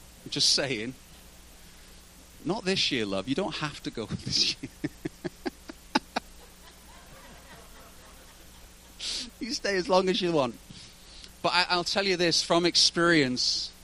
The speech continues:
from experience, and you know this too, the divorce rate in people my age, once their kids leave, is huge. Uh,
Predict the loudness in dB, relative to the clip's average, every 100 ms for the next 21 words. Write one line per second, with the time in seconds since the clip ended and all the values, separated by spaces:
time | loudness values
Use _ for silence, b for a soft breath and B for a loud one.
0 | -20 -20 -20 -4 -2 0 0 0 -2 -2
1 | -6 -8 -8 -10 -18 -20 -20 -20 -20 -20
2 | -20 0 2 2 0 0 0 0 -2 -4
3 | -2 -2 -4 -4 -8 -4 -6 2 6 6
4 | 6 0 -2 -4 -8 -20 -20 -20 -20 -20
5 | -20 -20 -12 -4 -4 -4 -2 -2 -2 -2
6 | 0 2 2 2 0 -4 -6 -8 -20 -20
7 | -4 0 2 0 0 0 0 4 4 4
8 | 0 -4 -18 -20 -20 -20 -20 -20 -6 -4
9 | -2 -2 2 2 2 0 -6 -8 -20 -20
10 | -20 -20 -20 -20 -20 -20 -20 -20 -20 -20
11 | -20 -4